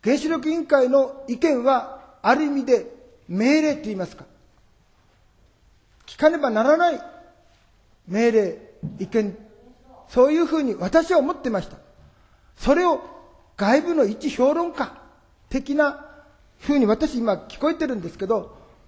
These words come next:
あの、まあ、そういう意味で、えー、原子力委員会、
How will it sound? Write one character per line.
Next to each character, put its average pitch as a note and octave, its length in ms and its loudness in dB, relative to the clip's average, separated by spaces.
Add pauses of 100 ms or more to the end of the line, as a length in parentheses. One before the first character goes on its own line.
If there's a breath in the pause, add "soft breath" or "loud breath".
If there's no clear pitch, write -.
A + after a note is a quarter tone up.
(120)
あ F3+ 120 -12
の、 F#3+ 120 -16 (280)
ま G#3+ 100 -4
あ、 - 20 -2
そ D4+ 120 0
う D#4 40 2
い - 20 0
う E4 40 0
意 - 20 -2
味 C4 100 2
で、 F#3+ 100 2 (200)
え F3+ 360 -8
ー、 D#3 40 -16
原 G#3+ 120 -6
子 G3+ 80 -10
力 G#3 200 -4
委 G#3 40 -8
員 A3 80 -6
会、 F#3+ 280 -2